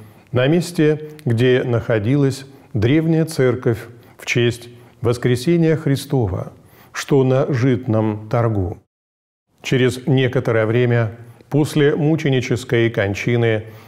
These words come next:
святых исповедников Стефана и Петра в Казани началось их почитание,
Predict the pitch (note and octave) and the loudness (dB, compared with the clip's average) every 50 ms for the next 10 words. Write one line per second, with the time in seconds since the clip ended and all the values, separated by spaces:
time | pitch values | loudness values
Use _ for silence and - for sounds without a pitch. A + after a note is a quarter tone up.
0 | - - - - - A#2 C3 B2+ C3 E3+ F3 E3+ - - D#3+ C3 - - - A#2+ | -18 -14 -6 -2 0 2 2 2 2 0 0 -2 -2 -2 -2 -2 -2 -2 -2 0
1 | G#2+ G2+ A2 C3+ D3 C3 A#2+ B2+ B2+ B2 - C3 A#2+ - - - - - - - | 0 0 0 -2 -2 -2 0 -2 0 0 0 0 0 -2 -4 -12 -20 -20 -20 -16
2 | - - - - C3 - - C#3+ C#3 C3+ C3 C3 C#3 - F#3 B2+ A2+ A2 A2+ G2+ | -14 -4 -2 -2 -2 0 0 0 2 2 2 2 0 0 -2 0 0 0 0 -2
3 | - G#2+ F#2 - A2+ A2 A2+ A#2 A2+ G#2 G#2 - - - - - - - _ - | -2 -4 -4 -2 0 0 0 0 0 -2 -6 -12 -18 -20 -20 -20 -20 -20 _ -18
4 | - - D3 C3+ A#2+ D3+ F3+ F3+ E3+ E3 E3+ E3+ D#3 C#3+ C#3 C3 - - B2 A2+ | -6 -2 -2 0 2 2 2 2 4 4 4 4 4 2 2 0 0 -2 0 0
5 | A2 A#2 A#2 A2+ A2 - - - - - - - - C#3+ C#3 B2 - - - A2+ | 2 2 2 0 0 -4 -12 -18 -20 -20 -6 0 2 2 2 2 0 -2 -4 -4
6 | G2 - A#2 G2+ - - B2+ C3 B2+ B2+ B2+ B2+ B2+ A#2+ B2+ | -4 -4 -6 -6 -4 -2 0 0 2 2 2 2 0 0 -2